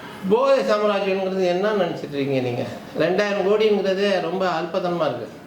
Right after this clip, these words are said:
அம்பானிகிட்ட போய் அஞ்சு லட்ச ரூபா கடன் கேட்ட மாதிரி இருக்கு. இது ரெண்டாயிரம் கோடிலாம் இருக்காது. உள்ள தோண்டி துருவி விசாரிச்சீங்கன்னா கொலம்பியா மாஃபியாலேருந்து,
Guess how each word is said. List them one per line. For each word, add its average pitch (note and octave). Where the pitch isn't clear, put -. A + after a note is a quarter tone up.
அம்பானிகிட்ட F3+
போய் F3
அஞ்சு E3
லட்ச D#3+
ரூபா E3
கடன் D#3
கேட்ட C#3
மாதிரி C3
இருக்கு. A2+
இது C3
ரெண்டாயிரம் E3
கோடிலாம் F3+
இருக்காது. D3+
உள்ள E3
தோண்டி F3+
துருவி F3
விசாரிச்சீங்கன்னா D3+
கொலம்பியா F3
மாஃபியாலேருந்து, D#3